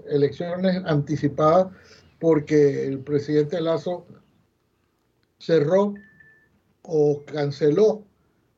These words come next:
la anti-, la anterior legislatura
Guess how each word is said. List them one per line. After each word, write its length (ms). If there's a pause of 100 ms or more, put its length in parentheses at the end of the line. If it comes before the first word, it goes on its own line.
(100)
la 680 (1000)
anti-, 500
la 280
anterior 800 (500)
legislatura 760